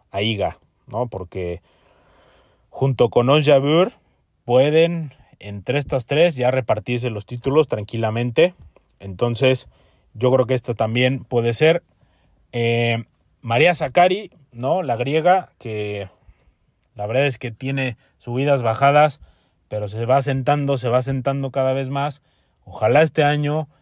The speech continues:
dé el brinco también para estar con Sabalenka, con Jabeur, con Iga Swiatek. Así que vamos a ver, yo creo que puede dar un paso adelante junto con la jugadora que fue sensación, ¿no?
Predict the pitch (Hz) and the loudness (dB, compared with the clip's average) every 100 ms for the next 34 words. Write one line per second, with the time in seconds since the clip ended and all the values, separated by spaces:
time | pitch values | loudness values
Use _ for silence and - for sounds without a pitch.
0 | _ 110 123 139 160 160 160 139 131 135 | _ -2 0 2 0 0 -2 -2 -2 -2
1 | 139 147 _ _ _ - 98 98 131 135 | -4 -8 _ _ _ -10 -8 -4 2 4
2 | 139 117 - _ - 90 92 101 123 160 | 2 -4 -12 _ -14 -8 -2 0 2 2
3 | 147 147 139 135 - - 98 101 117 143 | 2 0 0 -2 -10 -12 -8 -4 -2 0
4 | 143 139 - _ - 104 113 117 110 120 | 0 -4 -10 _ -12 -6 -4 -4 -2 -4
5 | 123 143 143 _ _ _ 98 127 120 123 | -2 -4 -4 _ _ _ -12 -10 -4 2
6 | 135 143 123 120 139 156 - _ 101 104 | 2 2 0 2 2 2 -8 _ -10 0
7 | 127 135 139 123 117 104 95 _ _ _ | 2 6 4 4 -4 -6 -8 _ _ _
8 | _ 123 127 123 127 127 117 131 123 123 | _ 2 4 4 4 4 2 2 2 2
9 | 131 139 135 160 175 - _ _ _ _ | 4 2 2 2 2 -2 _ _ _ _
10 | _ - 170 220 226 247 226 - _ 143 | _ 0 0 2 4 4 2 -10 _ 2
11 | 170 202 233 _ _ _ _ _ _ - | 4 4 -4 _ _ _ _ _ _ -8
12 | 110 117 120 113 113 - 123 123 127 151 | 2 4 4 2 -2 -2 0 2 4 4
13 | 151 135 127 113 143 131 139 123 110 107 | 4 2 -4 -6 -6 -6 -6 -6 -6 -6
14 | - 151 147 139 110 113 131 170 | -2 -2 -2 -6 -12 -8 -6 -6